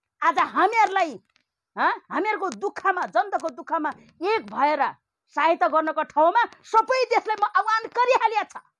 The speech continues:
म सब देशलाई आह्वान गर्छु, सब देश मिलेर नेपाललाई नागाबन्दी गरिहाल, हँ? ईश्वर नगरून्, तेरो परिवारमा ईश्वरले नागाबन्दी नगरून्, हँ?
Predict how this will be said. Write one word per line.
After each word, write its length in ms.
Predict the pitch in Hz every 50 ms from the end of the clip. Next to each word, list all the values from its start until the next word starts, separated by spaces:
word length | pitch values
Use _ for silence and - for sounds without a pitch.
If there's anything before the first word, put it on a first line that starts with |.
| _ _ _ _ _ _ _ _ _ _ _ _ _ _ _ _ _ _ _ _ _ _ _
म 140 | 285 440 415
सब 240 | - - 427 427 - - _ 466
देशलाई 260 | 440 - - 403 381 -
आह्वान 240 | 370 392 403 427 427 - -
गर्छु, 360 | 440 415 285 - - - - - - _ _ _ _ _ _ _ _ -
सब 180 | 302 - - 277 285
देश 240 | - 427 415 - - -
मिलेर 380 | 349 403 392 381 359 320 302
नेपाललाई 480 | 285 302 302 - 311 277 269 269 269 240 - _ _ -
नागाबन्दी 680 | 285 359 392 359 - 262 349 359 359 311 269 247 269 302
गरिहाल, 440 | - 254 220 214 240 180 196 202 156 113 - _ _ _ 196
हँ? 140 | 240 339 453 539 - _ _ _ _ _ _ _ _ _ _ _ _ _ _ _ _ _ 269
ईश्वर 380 | 302 - - 359 381 349 330 320
नगरून्, 500 | 339 359 349 359 370 370 427 466 466 370 - _ _ _
तेरो 220 | 349 359 339 339 320
परिवारमा 580 | 320 311 311 302 294 339 339 339 320 330 302 269 247
ईश्वरले 340 | 285 269 - 311 294 277 269 226 208
नागाबन्दी 520 | 226 262 277 262 254 233 240 226 226 226
नगरून्, 400 | 196 202 190 170 180 160 170 135 - _ _ _ _ _ -
हँ? 160 | 208 -